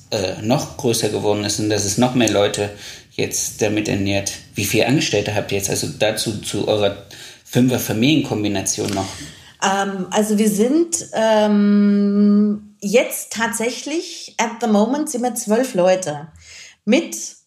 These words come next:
Speaker 2: zwei Azubis, die wir jetzt den ersten, am ersten August übernommen haben und die zweite am ersten September mit einsteigt.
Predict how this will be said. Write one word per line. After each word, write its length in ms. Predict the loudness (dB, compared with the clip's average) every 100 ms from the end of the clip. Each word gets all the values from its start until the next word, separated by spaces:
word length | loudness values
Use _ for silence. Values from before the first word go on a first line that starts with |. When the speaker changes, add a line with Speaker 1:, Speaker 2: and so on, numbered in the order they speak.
| _
Speaker 2:
zwei 340 | -2 0 2
Azubis, 680 | 0 -2 -2 -2 -2 -4 -6
die 180 | -6 0
wir 180 | 2
jetzt 400 | 2 -2 -4 -8
den 140 | -6 -4
ersten, 600 | -4 -6 -4 -2 0 -2 -2
am 200 | -2 -2
ersten 340 | -2 -2 -2
August 480 | -2 0 0 0 -4
übernommen 440 | 0 0 0 -2
haben 300 | 0 0 0 -2 -4 0
und 520 | 0 0 -2 -8 -6
die 240 | 0 0
zweite 560 | 0 -2 0 0 0 0 0
am 240 | 2 2
ersten 580 | 2 0 -2 0 4 4
September 680 | 2 -2 -6 0 2 4 2
mit 180 | 0 -6
einsteigt. 840 | -8 -6 -8 -8 -8 -10 -14 -20 -20